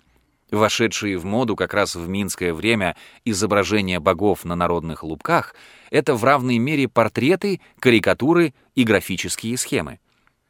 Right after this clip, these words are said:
Такие лубочные иконки имели только функциональную ценность. Их сжигали после поклонения изображённому на них божеству.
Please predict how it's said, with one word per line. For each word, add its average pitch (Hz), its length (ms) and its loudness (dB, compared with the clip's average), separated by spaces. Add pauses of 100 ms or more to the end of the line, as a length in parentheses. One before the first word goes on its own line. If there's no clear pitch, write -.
(140)
Такие 143 380 2
лубочные 123 640 0 (120)
иконки 170 500 2 (260)
имели 170 400 2
только 165 340 0
функциональную 101 960 0
ценность. - 540 -2 (400)
Их 139 280 2
сжигали 123 640 2
после 104 340 -2
поклонения 95 560 -2
изображённому 101 840 0
на 95 140 -2
них 78 220 -10
божеству. 95 540 -6